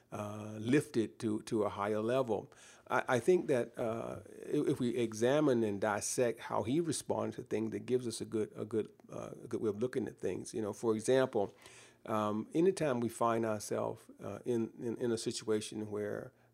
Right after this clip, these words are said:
um, we are trying to get to a new level in life or where we are bogged down, I think there are three things we have to ask ourselves.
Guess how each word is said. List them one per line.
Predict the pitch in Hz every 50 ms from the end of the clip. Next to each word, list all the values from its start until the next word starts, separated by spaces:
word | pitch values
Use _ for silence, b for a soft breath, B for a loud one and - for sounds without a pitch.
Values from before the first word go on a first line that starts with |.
| _ -
um, | 117 113 - - 113 110 - -
we | 110 110 110 107
are | 101 107
trying | 107 - - 120 107 104 101 107 107 110 110
to | - - 104 101 104 -
get | - 110 107 - - -
to | - 113 104 98
a |
new | 101 104 107 104
level | 98 101 104 107 107 107 104 104 104
in | 104 101 101
life | 98 98 98 101 104 104 104 b b b b b b b b b _
or | 101 95
where | 95 110 104 101
we | 101 107 107
are | 101
bogged | 95 95 92 101 98 101 98 101 101 101 101
down, | 101 98 98 101 101 104 107 110 113 b b b b b b b -
I | -
think | 135 160 -
there | 131 120
are | 113
three | - 135 131 131
things | 131 131 120 113 113
we | 113 110
have | 110 107 107
to | - - 110
ask | 107 110 104 - - -
ourselves. | - 113 113 - - 113 107 110 110 - 135 143 - - -